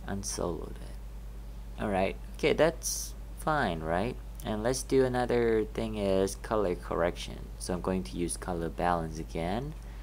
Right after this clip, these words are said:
And let's make it sort of like orange. Okay. And if you turn on the motion blurs and, you know, that just be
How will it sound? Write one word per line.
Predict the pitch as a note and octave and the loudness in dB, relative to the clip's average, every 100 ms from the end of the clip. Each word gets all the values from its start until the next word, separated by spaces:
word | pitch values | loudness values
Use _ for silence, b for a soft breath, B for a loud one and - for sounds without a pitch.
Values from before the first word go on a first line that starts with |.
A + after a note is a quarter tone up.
| B B B B B - - - | B B B B B -10 -10 -8
And | D#2 E2 E2 | -4 -4 -4
let's | F2 E2+ - - | -4 -6 -8 -6
make | F2 D#2+ | -6 -4
it | D#2 D2+ - - - - - | -2 -2 -4 -8 -10 -10 -10
sort | - F#2 F2 | -8 -6 -4
of | D#2+ | -4
like | D#2 D2+ - - | -4 -6 -6 -6
orange. | G2 G2 E2 D#2+ D#2 D2+ E2 F#2+ G2+ - - - - - - - - - - - - - - - - - - - - - - - - | -2 -2 -2 -4 -4 -4 -4 -4 -4 -6 -6 -6 -8 -10 -10 -10 -12 -10 -12 -12 -12 -12 -10 -10 -10 -10 -10 -10 -10 -10 -10 -10 -10
Okay. | - D2+ D2 E2 A#2 - - - - B B B B B - - - - - - - - - - - - | -8 -8 -6 -6 -8 -8 -12 -12 -12 B B B B B -12 -12 -12 -10 -10 -10 -10 -10 -10 -10 -10 -8
And | D#2+ | -6
if | F2 - | -6 -4
you | F#2 | -6
turn | - G2+ G#2 | -4 -2 0
on | G#2 | 0
the | G2+ | 0
motion | G2 A2 B2+ B2 A#2 | 2 4 4 0 -2
blurs | G2+ A2 A2+ A2+ A2+ G2+ | 2 4 6 6 4 0
and, | G2 G2 G2 G2 A2 | 0 0 0 -2 -2
you | A#2+ | -2
know, | G2 G#2+ | -2 0
that | C#3 E3 - - | 0 0 -2 -10
just | - G#2+ G#2 - - | -4 -4 -4 -8 -6
be | B1 D2 D2+ | -2 -2 -2